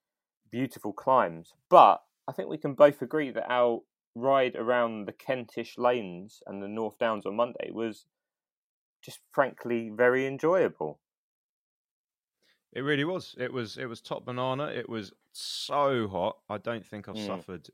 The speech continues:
Speaker 2: in heat like that for a long, long time. And I'm normally pretty good riding in the heat. I don't complain too much. But yeah, it was,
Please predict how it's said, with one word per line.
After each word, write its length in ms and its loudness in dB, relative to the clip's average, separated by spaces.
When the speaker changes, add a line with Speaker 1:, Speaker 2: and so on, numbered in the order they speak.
Speaker 2:
in 180 -12
heat 320 -14
like 200 -8
that 200 -6
for 160 -12
a 100 -10
long, 240 -8
long 200 -12
time. 400 -12
And 100 -12
I'm 80 -10
normally 220 -12
pretty 260 -14
good 240 -12
riding 280 -14
in 60 -18
the 80 -18
heat. 200 -14
I 40 -16
don't 180 -16
complain 340 -18
too 160 -14
much. 340 -14
But 140 -18
yeah, 180 -14
it 40 -16
was, 260 -16